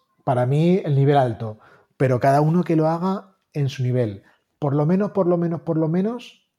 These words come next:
es que la haga de manera planificada. Que creatividad es planificar también. Que la haga meditada, que sea consciente. Porque seguro, seguro, seguro que, eh,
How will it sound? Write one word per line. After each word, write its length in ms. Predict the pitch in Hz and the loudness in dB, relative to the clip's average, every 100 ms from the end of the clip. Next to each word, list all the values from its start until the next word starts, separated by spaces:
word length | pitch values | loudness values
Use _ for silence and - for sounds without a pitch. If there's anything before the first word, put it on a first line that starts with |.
| _ | _
es 540 | 156 139 113 - _ _ _ _ _ | -2 -2 -4 -14 _ _ _ _ _
que 120 | - 131 | -4 -2
la 120 | 151 | -2
haga 120 | 190 | 0
de 100 | 175 | -2
manera 500 | 156 156 175 196 - - - _ _ _ _ _ _ _ - | -2 -2 -2 -4 -8 -16 -16 _ _ _ _ _ _ _ -4
planificada. 1040 | 147 135 127 120 120 110 127 110 90 95 _ _ _ _ _ _ _ _ _ _ _ _ _ | 0 2 0 -4 -6 -8 -6 -8 -10 -18 _ _ _ _ _ _ _ _ _ _ _ _ _
Que 120 | - | -8
creatividad 560 | 110 113 107 120 151 156 | -6 -6 -4 0 2 2
es 160 | 165 156 | 0 -4
planificar 720 | - 120 117 110 110 123 107 | -8 -6 -4 -6 -8 -6 -8
también. 460 | 107 101 98 90 98 _ _ _ _ _ - | -8 -10 -10 -14 -20 _ _ _ _ _ -6
Que 120 | 127 | -2
la 140 | 127 | 0
haga 120 | 139 | 0
meditada, 560 | 165 151 120 98 117 107 | 0 0 -2 -4 -4 -6
que 100 | 98 | -8
sea 160 | 127 135 | -8 -6
consciente. 720 | 143 131 117 117 101 98 92 _ _ _ | -6 -4 -6 -6 -8 -12 -16 _ _ _
Porque 240 | - 135 139 | -6 -4 -4
seguro, 340 | 143 156 175 | 0 2 2
seguro, 320 | 156 160 151 | 0 0 0
seguro 500 | 135 135 147 175 180 - _ _ _ _ | 0 0 0 -2 -4 -14 _ _ _ _
que, 540 | - 131 139 170 _ - | -4 -2 -2 -4 _ -12
eh, 500 | 123 113 107 101 101 | -8 -6 -6 -8 -8